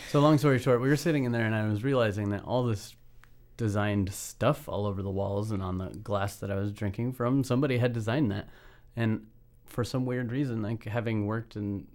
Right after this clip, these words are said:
the field where I was designing brochures for multi-million dollar mansions, it hadn't occurred to me that I could go out and try to find work doing design for companies I actually care about or for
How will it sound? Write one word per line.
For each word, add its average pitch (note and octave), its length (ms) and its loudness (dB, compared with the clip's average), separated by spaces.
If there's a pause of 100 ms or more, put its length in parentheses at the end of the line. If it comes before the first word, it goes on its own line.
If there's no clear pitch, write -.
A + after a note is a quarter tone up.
(160)
the G#2 260 -8 (340)
field A#2+ 380 0
where A2 180 2
I G#2 40 2
was G2 100 -2
designing G#2 540 0
brochures G2 600 -2
for F#2+ 280 -6 (200)
multi-million G2+ 520 -4
dollar G2 180 -2
mansions, G2+ 500 -2 (340)
it A#2 60 -10
hadn't C3+ 240 0
occurred B2+ 360 -2
to G#2+ 60 -8
me G2 160 -6
that G2 140 -4
I G2 120 -4
could A#2 440 -8
go G2+ 200 -4
out G2 220 -4
and F#2 260 -6
try - 200 -6
to G2 80 -2
find G2 380 -4
work G#2 340 -4 (120)
doing F#2 420 -2 (360)
design F#2+ 480 0
for G2+ 160 -6
companies F#2 480 -6
I G#2 180 -4
actually F2+ 320 -10
care - 200 -12
about C#2+ 240 -10
or D2+ 60 -10
for - 300 -12